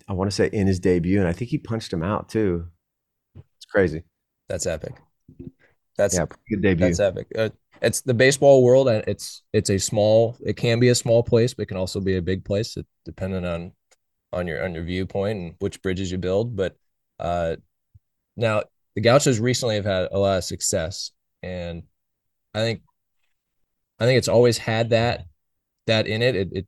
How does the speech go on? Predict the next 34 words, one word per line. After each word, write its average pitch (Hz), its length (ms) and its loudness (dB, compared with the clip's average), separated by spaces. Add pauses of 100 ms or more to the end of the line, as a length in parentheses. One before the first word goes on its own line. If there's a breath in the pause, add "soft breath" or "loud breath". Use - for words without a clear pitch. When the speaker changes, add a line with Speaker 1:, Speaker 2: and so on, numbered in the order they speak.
Speaker 2:
needed, 104 500 -4
you 101 140 -6
know, 92 160 -4
someone 104 480 -6
to, 90 120 -6 (120)
to - 100 -20 (100)
pull 113 240 2
it 101 60 2
out 101 240 -2
and 92 100 -10
make 98 140 -4
it 95 120 -10
blossom. 104 540 -4
And 90 180 -8 (560)
did 113 240 -2
you 135 180 0
see, 123 380 0
or 107 140 0
do 101 160 0
you 160 160 4
see 98 500 -2
now 110 220 0
that 85 100 -2
you, 92 120 -8 (160)
the 90 120 -8
knowledge 101 340 -2
that 90 80 -6
you 92 80 -4
have 92 220 -4
of, 87 140 -12
of 87 120 -8
the 87 60 -12
Gauchos 87 460 -4
now, 92 440 -4